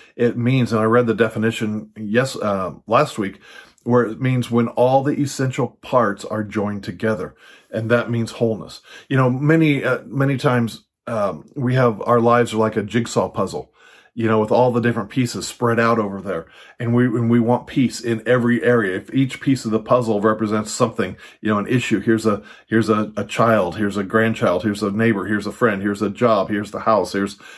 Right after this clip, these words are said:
you know, different things like that. And all these pieces, and not necessarily <laughs> are they at peace with, uh, individually nor as a whole. But what we want is we want all the pieces joined together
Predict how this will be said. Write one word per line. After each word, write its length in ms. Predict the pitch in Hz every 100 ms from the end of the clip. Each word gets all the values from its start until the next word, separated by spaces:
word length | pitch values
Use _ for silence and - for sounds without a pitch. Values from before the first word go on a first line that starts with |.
| -
you 100 | -
know, 180 | 113 104
different 320 | 101 127 131
things 160 | 127 113
like 120 | 113
that. 180 | 131 120
And 100 | 117
all 240 | 107 135
these 220 | 135 127 -
pieces, 460 | 147 147 120 107 - - -
and 140 | 120
not 300 | 131 131 -
necessarily 680 | 127 127 120 131 127 127 170
<laughs> 40 | 151
are 100 | 147
they 240 | - 151
at 280 | - - -
peace 280 | 156 147 -
with, 220 | 110 110 - 139 -
uh, 340 | 113 104 98 - - -
individually 720 | - - 127 123 139 120 127 120
nor 240 | 123 123
as 120 | 110
a 60 | 110
whole. 380 | 143 139 107 - _ - - _
But 120 | 143
what 300 | 117 143 127
we 160 | 135 160
want 260 | 139 131
is 160 | 127 101
we 200 | 110 139
want 200 | 139 123
all 300 | 117 131 135
the 80 | 135
pieces 460 | - 131 120 120
joined 340 | 101 120 120 120
together 640 | 117 - 110 104 107 98